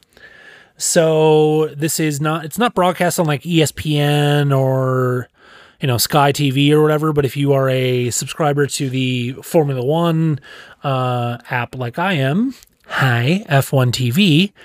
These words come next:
shouts out, 'cause it's, like, ten bucks a month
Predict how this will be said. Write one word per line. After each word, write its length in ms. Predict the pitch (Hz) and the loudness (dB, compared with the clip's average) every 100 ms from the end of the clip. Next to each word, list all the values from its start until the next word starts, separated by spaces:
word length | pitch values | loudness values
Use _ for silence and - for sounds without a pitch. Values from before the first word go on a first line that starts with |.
| - - - _ | -20 -20 -20 _
shouts 400 | - 151 123 - | 0 2 2 0
out, 280 | 123 156 180 | 0 0 0
'cause 180 | - 151 | -2 0
it's, 140 | 151 | 0
like, 120 | 170 147 | -2 -2
ten 200 | - 190 | -4 -2
bucks 220 | 190 - | -2 -2
a 40 | |
month 640 | 147 151 156 120 - - | -2 -2 -2 -4 -10 -18